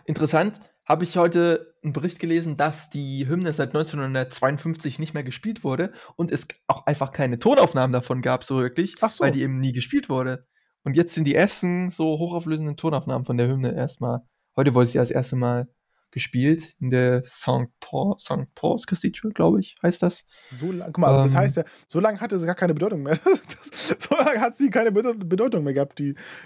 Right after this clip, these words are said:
Speaker 2: die Elisabeth.
Speaker 1: Wieso?
Speaker 2: Ja, weil seitdem an die Hymne nicht mehr gespielt wurde.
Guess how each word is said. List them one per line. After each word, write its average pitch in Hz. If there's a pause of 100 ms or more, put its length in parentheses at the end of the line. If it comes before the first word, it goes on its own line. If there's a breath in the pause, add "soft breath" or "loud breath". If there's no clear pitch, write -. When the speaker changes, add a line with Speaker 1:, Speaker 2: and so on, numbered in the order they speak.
(140)
Speaker 2:
die 151
Elisabeth. 143 (1300 soft breath)
Speaker 1:
Wieso? 120 (460)
Speaker 2:
Ja, 120
weil 127
seitdem 127
an 127
die 139
Hymne 143
nicht 147
mehr 139
gespielt 143
wurde. 151